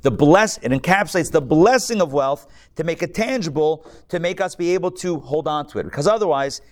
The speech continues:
it would just be ethereal light that we can't, can't grab light. Unless maybe you're a tzaddik. You can't live off of light. You live off of food, which you get through money, which you get through your job.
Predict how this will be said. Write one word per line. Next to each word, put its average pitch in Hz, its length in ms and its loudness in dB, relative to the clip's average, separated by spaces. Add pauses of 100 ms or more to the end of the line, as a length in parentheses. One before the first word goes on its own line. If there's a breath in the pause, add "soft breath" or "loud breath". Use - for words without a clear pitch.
it - 80 -6
would 123 120 -2
just 147 180 -4
be 139 120 -4
ethereal 131 380 -4
light 147 180 -4
that 113 100 -6
we 127 120 -8
can't, 123 320 -8 (160)
can't 110 220 -10
grab 113 340 -2
light. 101 400 -8 (720)
Unless 98 160 -12
maybe 101 180 -6
you're 78 80 -6
a 78 40 -10
tzaddik. 87 320 -8 (460)
You 101 100 -16
can't 143 260 -8
live 135 280 -2
off 123 200 -6
of 98 160 -10
light. 107 380 -4 (680)
You 110 80 -8
live 113 160 4
off 107 160 2
of 87 80 -10
food, 156 440 0
which 110 160 -6
you 104 60 -10
get 104 160 -2
through 104 140 -10
money, 135 380 -2
which 110 180 -6
you 107 80 -10
get 101 140 -2
through 101 100 -10
your 92 100 -6
job. 123 460 -4